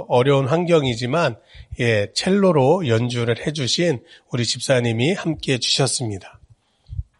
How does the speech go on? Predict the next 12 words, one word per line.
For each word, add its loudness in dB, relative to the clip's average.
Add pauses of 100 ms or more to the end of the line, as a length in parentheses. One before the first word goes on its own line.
(840)
그런데 4
이 6
행사는 4
처음에 4
아주 2
소박하게 2 (320)
이 2
합창단 0
발표의 0
형식으로 2
기억이 0
되었지만, 0